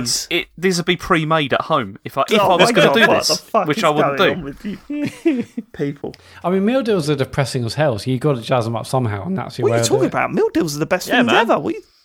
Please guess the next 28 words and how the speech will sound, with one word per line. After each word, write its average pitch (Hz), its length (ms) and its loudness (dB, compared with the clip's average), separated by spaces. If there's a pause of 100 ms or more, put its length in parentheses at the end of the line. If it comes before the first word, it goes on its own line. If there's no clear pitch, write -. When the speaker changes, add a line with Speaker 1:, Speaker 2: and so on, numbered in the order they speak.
(220)
Speaker 3:
Oh, 135 240 2
no, 139 200 2
I 143 40 0
go 156 180 0
to 156 140 -2
Tesco, 139 240 0
I'm 120 100 0
like, 120 220 -2
"Just 131 160 -6
kill 123 240 0
me." 110 360 -2
Uh, 143 100 -2
that, 139 140 0
that's 160 200 0
why 165 80 2
I 143 40 4
s-, 127 120 -4
that's 143 260 -2
why 135 140 2
I - 20 -2
just 113 220 -12 (260)
Speaker 1:
What? - 460 -2
Speaker 3:
got, - 280 -4 (600)
uh, 131 240 0
just, 123 240 -6
I 170 280 0
mean, 143 380 0 (300)
I, 131 200 0